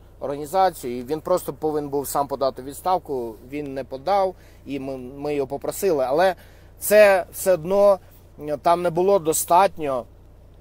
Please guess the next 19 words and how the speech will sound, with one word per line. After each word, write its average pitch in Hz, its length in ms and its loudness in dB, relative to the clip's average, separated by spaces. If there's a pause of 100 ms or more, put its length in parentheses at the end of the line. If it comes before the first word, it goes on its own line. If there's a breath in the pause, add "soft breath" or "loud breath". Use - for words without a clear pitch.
(380)
е, 120 60 -6 (200)
якісь, 151 600 -6
е, 139 140 -8
таких 156 380 -4
умов, 180 480 0 (240)
е, 120 220 -4
якийсь 135 340 -6
серйозно 165 600 -2
такого, 135 280 -8
щоб 127 140 -14
склик-, 151 680 -10
скликати 143 520 -4
суд 123 240 -14
честі. - 460 -16 (1160 soft breath)
Те, 214 140 4
що 233 140 0
зробив 196 360 0
Юрій 180 220 0
Заболотній, 156 840 -6